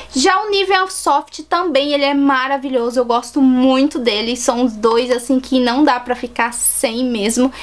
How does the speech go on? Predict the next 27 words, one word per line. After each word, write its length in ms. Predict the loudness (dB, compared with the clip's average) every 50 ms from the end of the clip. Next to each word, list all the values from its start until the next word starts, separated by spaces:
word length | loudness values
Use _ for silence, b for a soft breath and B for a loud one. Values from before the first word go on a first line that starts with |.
| B B B B B
Mas 320 | 2 2 2 2 0 -2
eu 60 | -4 -2
vou 100 | -4 -2
fazer 460 | -2 -2 -2 0 0 0 0 0 -2 B B B B
misturinhas 600 | 0 0 2 2 0 2 2 2 2 2 2 0
diferentes 680 | 0 -2 -4 -2 0 0 0 0 0 -2 -2 -4 -6
pra, 220 | -2 -2 -2 -2 -2 -8 _ _
se 160 | -8 -6 -2
você 300 | 0 0 0 0 -4 -8
tiver 340 | -8 -6 -2 0 0 2 2
um 140 | 2 0 0
dos 180 | 0 0 0
dois, 360 | 0 2 2 2 2 0 0 0
fazer 260 | -2 0 0 0 0
na 140 | 0 -2 -2
sua 240 | -2 -2 -2 -2
casa. 480 | -2 -4 -4 -4 -4 -4 -6 -8 -14 B B B B B B B B
A 100 | -2 0
base 360 | 0 0 0 -2 -2 -6 -4
que 80 | -2 -2
eu 100 | 0 0
vou 100 | 0 -2
estar 260 | -2 0 0 0 0
usando 600 | 0 0 0 2 2 2 2 0 0 -2 -4 -4
é 200 | -4 -2 -2 0
esta 320 | -2 -2 -4 -2 -2 -2 0
daqui, 540 | 0 -2 -2 -4 -10 -12 -4 -2 -2 -2